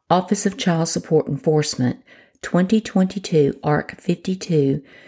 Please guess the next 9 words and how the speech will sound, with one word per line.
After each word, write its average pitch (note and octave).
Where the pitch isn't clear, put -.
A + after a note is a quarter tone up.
the F#3
Arkansas G#3+
Supreme F#3
Court F3
reversed D#3+
a D#3+
child D#3+
support D#3+
order D3